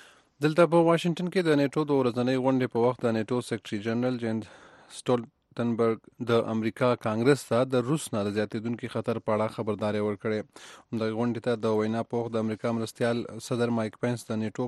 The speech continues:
په خپلو دوو مهمو هیوادونو، جرمني او تر-، ترکیې، سخت ټکونه کړي دي. پینس په داسې وخت کې دا ټکونه کړي چې د نیټو اتحاد د جوړېدو اویا کاله پوره کېدو دستورې شروع شوې دي.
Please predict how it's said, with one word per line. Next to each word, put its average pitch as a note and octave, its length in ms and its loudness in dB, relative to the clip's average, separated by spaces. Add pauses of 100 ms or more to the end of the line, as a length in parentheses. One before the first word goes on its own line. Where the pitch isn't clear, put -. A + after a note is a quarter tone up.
په A2+ 120 -2
خپلو A2 240 -2 (100)
دوو A#2+ 300 2
مهمو A#2 360 0 (120)
هیوادونو، G#2+ 500 0 (400)
جرمني C3 460 4
او A#2 60 2
تر-، A2+ 280 -6 (180)
ترکیې، B2 300 -2 (140)
سخت - 240 0
ټکونه A2+ 320 -2
کړي A2 240 -2
دي. A2 100 0 (500)
پینس C3 240 2
په C3 140 6
داسې C3 260 4
وخت C3 160 0
کې C3+ 140 -4
دا B2 120 4
ټکونه A#2+ 340 -2
کړي B2+ 200 0
چې C3 60 -2
د A2+ 160 -2
نیټو A2 240 -4
اتحاد A#2 400 -2
د - 100 -4
جوړېدو G#2+ 300 -2 (100)
اویا A2 200 -2 (100)
کاله A2 180 0
پوره G2+ 240 -8
کېدو A2+ 240 -4 (220)
دستورې A2+ 420 -4 (720)
شروع A#2 320 0
شوې C#3 320 0
دي. B2+ 80 -4